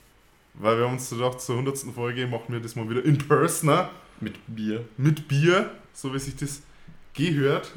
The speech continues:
Speaker 1: um die Kehle zu ölen.
Speaker 2: Mhm.
Speaker 1: Mhm, mhm, mhm. Und, äh, das Bier, das ist zwar jetzt nicht genau das Bier,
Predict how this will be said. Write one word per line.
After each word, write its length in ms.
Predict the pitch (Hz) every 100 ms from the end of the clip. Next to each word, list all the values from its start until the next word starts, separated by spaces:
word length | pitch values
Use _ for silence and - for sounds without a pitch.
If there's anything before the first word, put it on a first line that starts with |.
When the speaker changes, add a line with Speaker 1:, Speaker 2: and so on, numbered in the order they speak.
| -
Speaker 1:
um 160 | 147
die 160 | 143 151 135
Kehle 500 | - 131 165 160 -
zu 320 | - - 196 -
ölen. 500 | 131 127 156 160 - - - _ - - _ - - _ -
Speaker 2:
Mhm. 340 | 117 104 110 113 - - - _ _ - -
Speaker 1:
Mhm, 400 | 160 160 185 196
mhm, 300 | 156 151 160
mhm. 320 | 156 143 160 170 - _ - - - _ _ -
Und, 380 | - 135 135 123
äh, 240 | 123 120 120
das 200 | 127 -
Bier, 340 | 139 170 - 147
das 100 | 160
ist 160 | 254
zwar 160 | - 190
jetzt 160 | 160 165
nicht 180 | 160
genau 300 | 165 143 113 - -
das 260 | 165 - -
Bier, 400 | 139 156 175